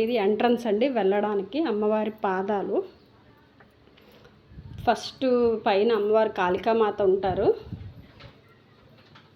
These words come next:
ఈ దర్శనంకి వెళ్ళే దారండి ఇది, అమ్మవారి పాదాల దగ్గర అందరూ తొలి దువ్వారం అంటారు కదా,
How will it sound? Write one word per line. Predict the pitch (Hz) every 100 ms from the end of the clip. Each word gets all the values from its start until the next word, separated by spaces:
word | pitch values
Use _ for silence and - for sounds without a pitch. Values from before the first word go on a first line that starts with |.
| - - 226
ఈ | 226 214 202 196 208
దర్శనంకి | 202 - 233 233 226 233 233 214
వెళ్ళే | 208 214 202
దారండి | 185 196 208 190 185
ఇది, | 220 285
అమ్మవారి | 202 202 208 214 196
పాదాల | 185 202 202 202
దగ్గర | 196 226 226
అందరూ | 214 214 214 214
తొలి | 196 202 202
దువ్వారం | 202 202 208 208
అంటారు | 190 202 196
కదా, | 190